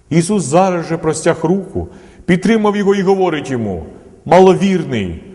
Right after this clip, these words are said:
чого ти засумнівався?» І як увійшли вони в човен, вітер стих. Ті, що були в човні, підійшли, поклонилися йому і сказали: «Воістину ти син Божий».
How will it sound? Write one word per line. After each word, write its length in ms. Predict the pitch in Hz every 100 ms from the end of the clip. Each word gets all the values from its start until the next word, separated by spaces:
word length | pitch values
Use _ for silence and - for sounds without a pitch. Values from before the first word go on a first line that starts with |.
| - -
чого 300 | - 214 196
ти 100 | 190
засумнівався?» 960 | 170 170 175 170 165 156 127 101 - 82 80 - - _ _ _ - - - -
І 80 | 127
як 160 | 123 131
увійшли 400 | 127 123 127 131
вони 220 | 117 113
в 120 | 98
човен, 460 | - 147 175 151 131
вітер 300 | 131 127 117
стих. 500 | - - 104 80 - - - - - _ _ _
Ті, 140 | - 120
що 180 | -
були 240 | 120 123 123
в 100 | 117
човні, 360 | 123 113 131
підійшли, 800 | 165 123 117 110 - 110 151 135 - - - -
поклонилися 580 | 156 160 196 208 196 196
йому 220 | 190 185
і 40 |
сказали: 680 | 180 - 160 135 123 98 82 78 - - - -
«Воістину 760 | 110 127 202 202 - 180 175
ти 460 | 170 - 165 165 165 - - -
син 480 | - - 113 113 117 -
Божий». 580 | 104 101 101 85 80